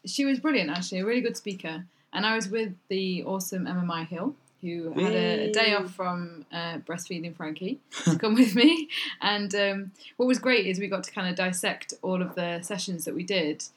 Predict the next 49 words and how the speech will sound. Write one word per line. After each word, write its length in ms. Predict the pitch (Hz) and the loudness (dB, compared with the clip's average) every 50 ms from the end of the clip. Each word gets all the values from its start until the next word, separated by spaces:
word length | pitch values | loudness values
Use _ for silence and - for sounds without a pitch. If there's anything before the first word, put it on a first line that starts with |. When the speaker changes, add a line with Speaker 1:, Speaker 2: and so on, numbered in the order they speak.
| _ _ _ _ _ | _ _ _ _ _
Speaker 1:
about 380 | - - - 190 185 180 - - | -12 -6 -2 0 2 2 2 0
how 160 | - 202 180 | -2 -2 -2
useful 460 | 185 208 233 240 - - - - 175 | -2 -2 -2 -4 -4 -6 -8 -8 -8
we 80 | 170 - | -8 -8
found 260 | 180 180 170 160 160 | -8 -6 -6 -6 -4
it. 80 | 165 131 | -4 -4
And 100 | 185 185 | -2 0
this 220 | 254 269 254 - - | 2 2 2 0 0
one 80 | 233 | -2
in 80 | 220 220 | -2 -2
particular 440 | 214 - - 226 - - - 190 160 | -2 -2 -4 -4 -4 -4 -4 -6 -4
we 80 | 165 180 | -4 -6
found 320 | 180 196 180 175 175 180 | -4 -4 -4 -2 0 0
really 200 | 220 240 233 220 | 0 0 -2 -2
powerful. 680 | - - - 202 202 185 180 180 - 165 147 151 160 - _ _ _ _ - | -6 -6 -4 -2 -2 -2 -2 -4 -6 -6 -6 -6 -6 -10 _ _ _ _ -4
Um, 400 | 185 185 185 180 175 175 156 - - - | -2 0 0 0 0 -2 -4 -6 -6 -4
and 200 | 185 185 190 180 - - - | -2 -2 -2 -2 -4 -4 -4
I 80 | 196 | -2
mentioned 420 | 208 220 240 247 247 247 - 220 214 | 0 2 2 2 2 2 0 -2 -2
on 80 | 202 196 | -2 0
the 60 | 190 | 0
last 220 | 185 185 185 - - | -2 -2 -4 -4 -6
podcast 360 | 190 185 - 175 175 180 143 | -6 -6 -4 -6 -6 -6 -6
it 40 | 139 | -6
was 100 | 160 180 | -6 -4
about 240 | 180 180 175 - - - | -4 -4 -6 -4 -4 -4
aces. 680 | 220 240 233 - - - 165 131 - - - - - - _ _ _ _ | -4 -4 -4 -6 -6 -6 -6 -6 -6 -6 -10 -12 -14 -16 _ _ _ _
Um, 280 | - 175 175 170 170 147 | -8 -6 -6 -6 -6 -6
and 160 | 123 - 156 135 | -6 -4 -6 -6
I 100 | - 180 | -6 -8
said, 160 | 180 - 170 | -8 -8 -8
"I'm 60 | 165 | -6
gonna 120 | 160 165 160 | -6 -6 -8
speak 300 | - - 247 254 254 226 | -4 -2 -2 -2 -2 -4
out 180 | 214 - - | -6 -6 -4
aces." 420 | 175 185 180 - 185 180 175 175 - | -4 -4 -4 -4 -4 -4 -4 -6 -8
It's 160 | - 156 147 | -10 -10 -8
something 300 | - 214 196 - 190 185 | -6 -6 -6 -4 -4 -2
that 140 | 180 - - | -2 -4 -4
I 40 | 185 | -6
think 320 | 180 - 190 190 180 - | -8 -6 -6 -6 -4 -4
is, 240 | 196 190 185 - - - _ _ _ _ _ | -4 -4 -4 -6 -12 -18 _ _ _ _ _
for 220 | - 254 277 320 349 | 0 2 2 4 4
us, 260 | 302 180 156 165 - - | 4 2 2 0 -2 -4
listening 340 | 220 220 185 - - 180 180 | -4 -4 -4 -6 -4 -4 -4
to 160 | 180 196 180 | -4 -4 -4
it, 200 | 160 156 151 - - - | -4 -4 -6 -8 -10 -10
it's 260 | 165 151 - - - 240 | -8 -8 -8 -6 2 4
not 280 | 269 302 - - - | 4 4 4 2 -4